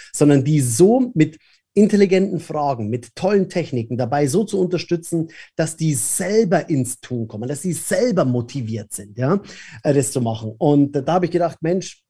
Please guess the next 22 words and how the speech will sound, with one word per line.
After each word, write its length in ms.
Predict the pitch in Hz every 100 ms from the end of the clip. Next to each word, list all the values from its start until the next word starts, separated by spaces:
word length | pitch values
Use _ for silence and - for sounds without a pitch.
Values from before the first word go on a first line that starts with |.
| _
meine 280 | 143 165 202
Delle 240 | 180 185 185
im 120 | 151
Bildungsuniversum, 760 | 190 185 156 156 143 147 151
stell 200 | 139 165
dir 60 | 185
mal 140 | 165
vor, 400 | 139 - 170 180
in 180 | 165 147
Deutschland 640 | 160 170 160 123 123 160 165 _ - -
gibt 240 | 160 160
es 240 | 151 - - _ _ _
zehntausend 1400 | - 190 190 185 196 190 - 143 156 160 143 151 151 156 -
Lerncoaches, 1040 | 135 131 143 143 - 113 110 110 135 120
die 120 | 139
genau 380 | 135 131 127 147
nach 160 | 143 120
dieser 240 | 147 139
Methode, 500 | 127 120 127 131 120
wie 160 | 131 180
ich 120 | -
sie 300 | - 123 117